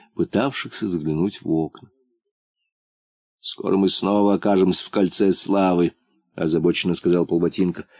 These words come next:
«В любой момент нас могут окружить новые толпы». «Да, похоже, ты прав», — вздохнул муфта.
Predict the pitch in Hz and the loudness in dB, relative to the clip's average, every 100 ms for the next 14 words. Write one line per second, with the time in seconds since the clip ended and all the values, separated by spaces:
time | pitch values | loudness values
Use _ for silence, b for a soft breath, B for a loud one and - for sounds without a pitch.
0 | B B B - 85 92 131 127 120 120 | B B B -2 0 2 4 4 4 4
1 | 147 131 - - _ _ - 107 104 107 | 4 2 -2 -12 _ _ -2 0 2 2
2 | 107 98 98 104 117 117 104 127 127 123 | 2 0 2 4 6 4 2 4 6 6
3 | 117 - 123 - 101 - _ _ _ _ | 6 4 2 4 0 -2 _ _ _ _
4 | - 113 190 190 180 - 85 - 139 147 | -2 2 4 4 2 -2 -4 2 2 2
5 | 127 - - 80 123 131 - _ _ 85 | -2 -4 -2 0 0 -2 -8 _ _ -8
6 | 73 87 - 87 82 85 - | -4 -4 -4 -4 -4 -6 -10